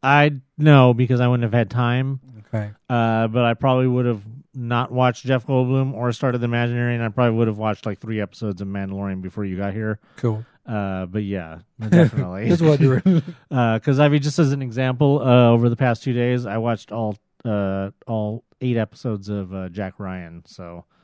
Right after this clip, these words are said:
Speaker 1: uh, yeah, no, I am definitely of, of, of the binging variety if I have the chance. So,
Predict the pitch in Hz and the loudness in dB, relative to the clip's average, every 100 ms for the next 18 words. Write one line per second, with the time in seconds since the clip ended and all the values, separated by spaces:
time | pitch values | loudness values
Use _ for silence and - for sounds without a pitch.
0 | _ _ _ - 98 90 92 104 92 90 | _ _ _ -12 -8 -8 -10 -8 -8 -8
1 | 95 90 98 95 101 101 95 95 95 92 | -10 -8 -10 -8 -8 -8 -10 -8 -8 -10
2 | 87 95 85 101 101 87 98 87 113 104 | -10 -10 -10 -12 -12 -10 -12 -6 -6 -4
3 | 104 104 101 104 104 101 107 104 101 104 | -6 -6 -4 -2 -2 -2 -4 -6 -6 -4
4 | 107 98 104 120 110 113 - 110 98 98 | -4 -6 -8 -8 -8 -10 -12 -8 -8 -8